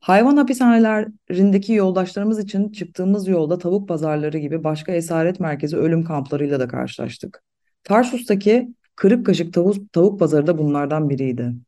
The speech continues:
Mersin merkezde de Muğdat Camii gibi kutsal mekanlarda adak olarak yine tavukların daracık kafeslerde tutulduğunu gördük. Tavuklar ve horozlar bin dokuz yüzlere kadar kent merkezlerinde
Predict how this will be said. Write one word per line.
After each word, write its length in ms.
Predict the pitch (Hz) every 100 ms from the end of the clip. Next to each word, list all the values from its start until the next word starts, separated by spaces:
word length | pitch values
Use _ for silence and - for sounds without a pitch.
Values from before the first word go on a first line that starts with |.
| _ _ _ _ _ _ _ -
Mersin 400 | 170 233 254 247
merkezde 540 | 208 196 196 196 208
de 120 | 190
Muğdat 420 | 208 180 190 185 185
Camii 400 | 160 156 165 180
gibi 300 | 151 143 151
kutsal 340 | 160 - 175
mekanlarda 680 | 175 156 151 143 135 156 -
adak 260 | 165 180
olarak 340 | 165 139 147 160
yine 140 | 165
tavukların 540 | 165 156 156 156 165 165
daracık 340 | 175 160 156
kafeslerde 520 | 147 147 143 143 147
tutulduğunu 540 | 147 - 143 135 139 123
gördük. 500 | 123 123 120 - _ _ _ _ _ _ _
Tavuklar 480 | - 196 208 262 254
ve 40 |
horozlar 600 | 240 208 190 185 196 233 233
bin 200 | 175 180
dokuz 260 | 185 220
yüzlere 400 | 214 190 160 147
kadar 400 | 143 139 151 196 -
kent 280 | 185 202 196
merkezlerinde 920 | 175 170 160 139 135 135 127 147